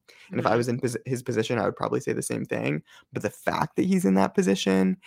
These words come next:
Speaker 1: and he's not busting his ass to try and do something about it, from what I'm seeing, I don't know. Everyone,
Speaker 2: Mm-hmm.
Speaker 1: no one really takes him seriously at this point. And at this point, like, it's kinda low-hanging fruit, but I'm gonna have to say Jake.
Speaker 2: I, I kind of agree with you.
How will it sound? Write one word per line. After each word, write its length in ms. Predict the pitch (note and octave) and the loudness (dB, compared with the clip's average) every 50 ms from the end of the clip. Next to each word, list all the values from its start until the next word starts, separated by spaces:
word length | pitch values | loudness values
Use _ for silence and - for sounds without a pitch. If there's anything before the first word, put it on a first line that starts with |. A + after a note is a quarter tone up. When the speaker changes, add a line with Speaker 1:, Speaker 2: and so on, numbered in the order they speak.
| - - | -12 -2
Speaker 1:
and 80 | - C3+ | 2 4
he's 140 | C3 C3 C#3 | 4 4 4
not 340 | D3 C#3 C3 - B2+ B2 - | 4 4 4 2 0 0 2
busting 400 | A2+ A2+ C3+ - - - C#3 C3 | 2 2 2 0 -4 -2 0 0
his 140 | B2 A#2+ | 0 0
ass 320 | B2 - D2+ G2 B2 C#3 - | 0 0 2 0 0 0 -2
to 80 | - | -10
try 180 | - - C3+ B2 | -8 -6 -4 -4
and 200 | A#2+ A2+ A2+ A2+ | -4 -4 -6 -6
do 180 | - - - A2 | -10 -8 -8 -6
something 720 | A#2 - - D3+ D#3+ - - F3 F3+ - - - F3+ F3 _ _ _ _ _ - | -6 -4 -4 -4 -4 -2 -2 0 0 2 0 0 -2 -4 _ _ _ _ _ -6
about 360 | C#3 B2+ - - A#2 C#3+ E3+ | -2 0 2 2 4 4 4
it, 260 | F#3+ G3+ G3+ G3+ G3 - _ _ _ _ _ _ _ | 4 4 4 2 0 -4 _ _ _ _ _ _ _
from 140 | - C3 B2+ B2 | -2 0 2 2
what 120 | A2+ A2+ | 4 4
I'm 180 | A2 B2 D3+ E3 | 4 4 2 0
seeing, 600 | - - F#3 F#3 F#3+ - F#3+ F#3+ F#3+ F#3+ F#3+ - _ _ _ _ _ _ _ _ _ _ _ _ _ _ _ _ _ _ _ _ - | -2 -2 -2 0 2 2 2 2 0 -2 -4 -6 _ _ _ _ _ _ _ _ _ _ _ _ _ _ _ _ _ _ _ _ -4
I 160 | E3 D#3+ D3 | -2 -2 -2
don't 140 | B2+ G#2+ G2 | -2 -2 -4
know. 300 | F#2+ G2 - - - D3+ - _ - | -6 -6 -6 -8 -8 -10 -8 _ 4
Everyone, 300 | D#3 F#3 G#3 A#3 A3+ G#3+ | 6 6 6 6 4 4
Speaker 2:
Mm-hmm. 80 | - D3 | 4 4
Speaker 1:
no 100 | E3 F#3 | 4 4
one 120 | F#3+ G3 | 4 4
really 180 | G3 G3 F#3+ F#3 | 2 2 2 2
takes 220 | - E3 D#3 - | 0 -2 -4 -4
him 80 | D3 C3 | -6 -6
seriously 480 | - A#2+ A#2 A2+ A2 A#2+ - - - | -4 -2 -2 -2 -2 -2 -4 -4 -4
at 100 | A1 - | -4 -4
this 100 | - - | -6 -12
point. 340 | - - - B1 A#1+ A#1+ - | -12 -8 -6 -4 -4 -4 -4
And 80 | - B2 | -4 -4
at 100 | - - | -4 -4
this 160 | - - - | -4 -6 -6
point, 340 | - - F2+ D#2 C#2+ B1+ - | -6 -6 -4 -2 -2 -2 -2
like, 340 | - A#2 A2+ - - - _ _ _ _ _ _ _ _ _ _ | -2 -2 -2 -2 -4 -8 _ _ _ _ _ _ _ _ _ _
it's 80 | - | -4
kinda 160 | - D3+ D3 | 2 4 4
low-hanging 420 | C#3+ C#3+ C#3+ D3 C#3+ C#3 C3+ C3 A#2+ | 6 4 4 2 2 0 0 -2 -2
fruit, 240 | - - A#2 A#2 B2+ | -2 -2 -4 -2 -2
but 100 | - - | -4 -6
I'm 80 | - | -4
gonna 140 | - - - | -4 -6 -6
have 160 | - - - - | -6 -8 -10 -10
to 60 | - | -12
say 140 | - - - | -10 -10 -10
Jake. 340 | - - - - - - _ _ _ _ _ _ _ _ - - _ _ _ _ _ _ _ _ _ - | -8 -8 -8 -8 -8 -12 _ _ _ _ _ _ _ _ -20 -20 _ _ _ _ _ _ _ _ _ 6
Speaker 2:
I, 340 | - A3 A3+ A#3+ B3+ B3 A#3+ - | 10 10 10 10 10 6 4 4
I 100 | A3 A#3 | 2 0
kind 260 | A3+ A#3+ B3+ B3+ B3 | 2 4 4 4 4
of 60 | A#3+ | 4
agree 160 | A3+ G#3 G3+ | 2 0 0
with 160 | G#3+ G#3+ G#3 | 0 0 -2
you. 300 | G3+ F3+ E3+ E3+ F3 - | 0 0 0 0 0 -2